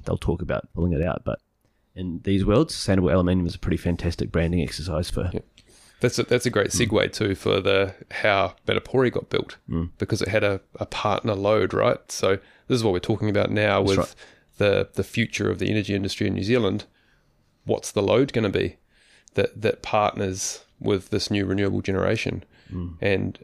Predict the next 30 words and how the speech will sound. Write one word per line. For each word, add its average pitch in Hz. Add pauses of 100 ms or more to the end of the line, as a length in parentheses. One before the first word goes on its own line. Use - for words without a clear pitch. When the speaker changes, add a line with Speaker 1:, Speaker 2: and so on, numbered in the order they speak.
Speaker 2:
and 98
this 117
is 104
where 101
we 101
feel 98
there's 95
a 95
role 98
for, 98 (360)
for -
Bitcoin 95
mining, 92
Speaker 1:
Mm. 87
Speaker 2:
uh, -
in 98
particular, -
Speaker 1:
Mm. 90 (160)
Speaker 2:
to, -
to -
be 104
that 101
load, 98 (140)
'cause 98
it, 104
it 104
is 110
very 110
energy 104
intensive -